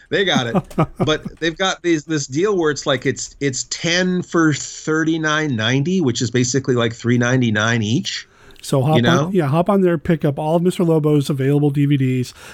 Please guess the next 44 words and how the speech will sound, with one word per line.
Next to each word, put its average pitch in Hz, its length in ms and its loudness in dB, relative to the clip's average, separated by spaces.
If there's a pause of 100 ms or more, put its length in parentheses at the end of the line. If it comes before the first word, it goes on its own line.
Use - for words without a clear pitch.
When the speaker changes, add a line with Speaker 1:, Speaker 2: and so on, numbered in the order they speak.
(120)
Speaker 2:
then 147 180 2
throw 151 260 4
in 139 140 6
maybe 135 260 2
Space 131 340 -2
Babes 127 300 -4
Meet 127 140 -4
the 139 60 -6
Monsters, 190 680 2
and 156 80 4
then 131 120 2
look 135 140 0
up 135 80 -2
some 151 140 2
Josh 131 300 -2
Kennedy 196 280 2
stuff, 180 360 0
and 151 100 4
you're 143 80 4
set. 117 260 -6 (280)
Speaker 1:
Exactly. 175 680 -2
You 98 100 -8
get 135 140 -6
your 143 60 -10
Slimoids. 160 960 0 (240)
Speaker 2:
There 180 120 2
you 226 120 4
go. 190 120 2
Speaker 1:
You 135 60 6
know, 135 360 2
Speaker 2:
There 214 100 2
you 196 80 2
go. 165 340 2
Speaker 1:
get 156 140 2
'em, 147 120 -4 (120)
get 160 160 2
'em 151 100 -2
all 151 220 0
on 120 240 0
there. 90 340 -4
Speaker 2:
There 139 100 0
you 135 140 2
go. 196 80 2
Speaker 1:
Absolutely. 90 540 0